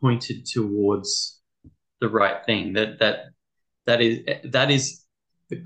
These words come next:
correct mystical experience, as far as I'm concerned. The, well, that, that is the properly aligned mystical experience.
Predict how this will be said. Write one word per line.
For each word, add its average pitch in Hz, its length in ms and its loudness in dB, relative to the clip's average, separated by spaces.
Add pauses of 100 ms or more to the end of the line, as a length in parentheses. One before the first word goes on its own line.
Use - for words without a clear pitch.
correct 117 500 -2
mystical 110 460 -4
experience, 113 640 -2
as 117 140 -8
far 110 200 4
as 107 120 0
I'm 107 180 -8
concerned. 131 520 -10
The, 107 300 0 (200)
well, 107 320 -2 (640)
that, 139 280 4
that 143 140 6
is 143 220 4
the 135 80 -2
properly 123 480 0
aligned 98 420 -2
mystical - 400 -12
experience. - 680 -8